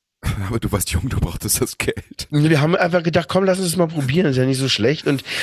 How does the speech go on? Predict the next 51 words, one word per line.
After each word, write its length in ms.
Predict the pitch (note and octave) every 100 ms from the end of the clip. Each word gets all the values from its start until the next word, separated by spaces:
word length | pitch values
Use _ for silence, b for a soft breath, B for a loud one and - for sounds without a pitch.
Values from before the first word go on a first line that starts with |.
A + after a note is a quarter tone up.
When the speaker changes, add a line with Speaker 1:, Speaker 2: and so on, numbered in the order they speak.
| B
Speaker 2:
wir 120 | -
kannten 260 | E4+ C3 D#3
eine 120 | D3+
Frau, 240 | C3+ A#2+ D3
die 120 | C#3+
das 160 | C3+
gemacht 420 | - A#2+ B2+ - -
hat. 240 | F3+ -
Und, 380 | - C#3 C#3 C#3
äh, 260 | C#3 B2+ C3
da 100 | B2+
haben 60 |
wir 60 | C3+
gedacht, 260 | C#3 C#3
ja, 140 | F4+ F#4+ B B -
komm, 140 | G#3
das 60 | E3+
machen 120 | E3+
wir 40 | D#3
jetzt 100 | -
auch 100 | A#2+
mal, 120 | G#2+
ist 120 | -
doch 60 | G#2
lustig. 360 | G#2+ - F#2+ B B B
Und 80 | A#2
es 120 | G#2
ging 160 | A2 A#2+
natürlich 300 | A2+ G2+ F#2+
einfach 200 | F2 G#2
total 260 | G2+ -
schief. 180 | - A2+
Deswegen, 380 | - A2+ C#3 C#3
also, 240 | B2 B2+ A#2 B B
selbst 240 | B2 C3+
wenn 140 | D3+ C3+
ich 80 |
nicht 160 | B2+ E3
so 80 | E3
reinlich 440 | A2+ A#2 B2 A2
wäre, 300 | G#2+ B2+ B2+
wie 140 | A2+ A2+
ich 140 | G2+
bin, 400 | B2 D3 B2+ C3 B B B B _
ähm, 180 | A#2+ A#2
bin 160 | A#2+
ich 160 | B2+ -
immer 280 | C3 C#3+ C#3
frisch 260 | - C3+ B2
und 180 | A#2
duftig. 540 | G#2 F#2+ - E2 D#2+